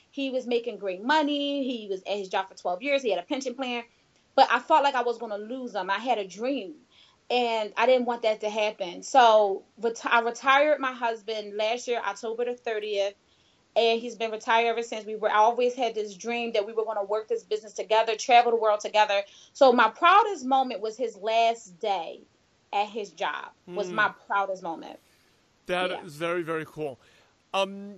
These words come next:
Speaker 2: you've been in the profession for a little bit. How have you seen the profession change since back when you were eighteen to where you are now?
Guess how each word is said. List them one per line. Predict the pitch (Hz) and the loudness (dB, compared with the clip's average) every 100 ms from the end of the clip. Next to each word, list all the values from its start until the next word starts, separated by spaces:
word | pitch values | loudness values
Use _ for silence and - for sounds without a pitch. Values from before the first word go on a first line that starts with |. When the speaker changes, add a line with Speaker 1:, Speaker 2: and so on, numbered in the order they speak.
| - - - | -20 -20 -10
Speaker 2:
you've | 214 277 | -8 -4
been | 320 | -4
in | 285 | -4
the | |
profession | 202 208 202 190 175 | -4 -2 -2 -4 -4
for | 160 | -6
a | |
little | 156 | -6
bit. | 156 | -6
How | 156 254 | 0 2
have | 294 233 | 2 -2
you | |
seen | - 208 | -8 -10
the | 185 | -10
profession | 165 175 160 156 | -8 -8 -10 -12
change | - 156 139 117 - _ _ _ | -12 -10 -12 -16 -20 _ _ _
since | - 160 156 | -12 -12 -12
back | - 165 165 | -4 -4 -4
when | 160 | -8
you | 147 | -6
were | |
eighteen | 170 170 - 165 156 | -6 -8 -8 -8 -8
to | 139 | -10
where | 147 | -8
you | 143 135 | -8 -10
are | 127 | -10
now? | 127 | -14